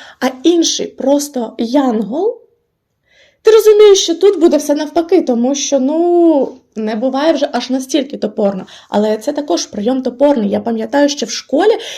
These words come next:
якісь детективи, мені здається, французькі, можливо, англійський автор.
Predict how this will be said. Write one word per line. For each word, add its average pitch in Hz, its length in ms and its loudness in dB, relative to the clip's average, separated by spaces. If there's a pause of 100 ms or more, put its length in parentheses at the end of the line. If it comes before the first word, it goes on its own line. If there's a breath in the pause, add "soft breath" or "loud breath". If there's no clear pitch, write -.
(100)
якісь 320 320 0
детективи, 294 640 -2
мені 269 320 -2
здається, 294 720 -8
французькі, 285 920 -10
можливо, 240 460 -4
англійський 269 720 -6
автор. 330 460 0